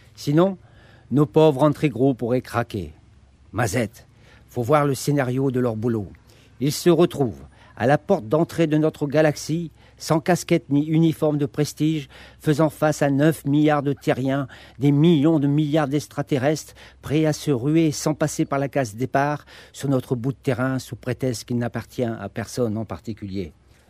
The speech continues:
De plus, ce service administratif réclame d'avoir du pif. Faut pas laisser s'infiltrer les fantômes, les zombies, les démons, les forces hostiles,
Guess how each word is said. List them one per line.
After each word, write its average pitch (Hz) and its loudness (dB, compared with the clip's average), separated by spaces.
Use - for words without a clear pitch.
De 120 2
plus, 160 2
ce - -4
service 147 2
administratif 143 0
réclame 139 0
d'avoir 127 -2
du 123 -6
pif. - -8
Faut 113 -8
pas 151 4
laisser 151 4
s'infiltrer 139 0
les 139 2
fantômes, 135 -2
les 127 0
zombies, 131 0
les 123 0
démons, 131 0
les 117 -2
forces - -4
hostiles, 131 -2